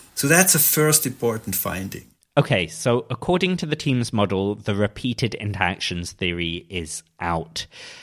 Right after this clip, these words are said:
Speaker 2: And when simulating the dynamics of group competition, the model finds that this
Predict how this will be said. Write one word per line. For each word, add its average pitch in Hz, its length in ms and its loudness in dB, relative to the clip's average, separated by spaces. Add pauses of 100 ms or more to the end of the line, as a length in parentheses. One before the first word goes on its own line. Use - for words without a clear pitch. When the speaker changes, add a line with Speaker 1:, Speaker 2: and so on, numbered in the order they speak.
(140)
Speaker 2:
And 143 280 4
when 127 240 6
simulating 113 600 4
the 104 60 4
dynamics 104 580 4
of 98 220 -6
group 160 400 2
competition, 110 920 2
the 107 80 2
model 101 320 6
finds 117 760 2 (260)
that 120 360 0
this 117 340 4